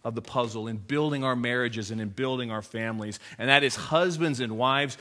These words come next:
we need to be constantly opening the Word, reading together, and praying together.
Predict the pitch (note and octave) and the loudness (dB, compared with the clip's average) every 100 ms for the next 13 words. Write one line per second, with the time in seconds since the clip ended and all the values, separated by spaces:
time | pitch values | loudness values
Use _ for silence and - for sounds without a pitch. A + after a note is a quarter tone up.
0 | - - D3 F3+ D#3 B2+ B2 - - D3+ | -12 -4 0 2 0 -2 -4 -6 -4 0
1 | D#3 - B2+ A2 G#2+ B2 D3+ D3+ D3+ A#2+ | 0 -2 -4 -4 -2 2 2 2 -2 -2
2 | G#2+ A2 C#3+ E3+ E3+ - _ _ _ _ | -4 -4 -2 -2 -6 -10 _ _ _ _
3 | _ _ - A2 D#3 F3+ F3 E3 D#3+ D#3+ | _ _ -8 0 2 2 0 2 6 6
4 | E3 E3 - - A2 - B2 A#2 G#2 G2 | 4 -4 -10 -12 -10 -6 -4 -4 -8 -10
5 | G2+ F#2 | -10 -10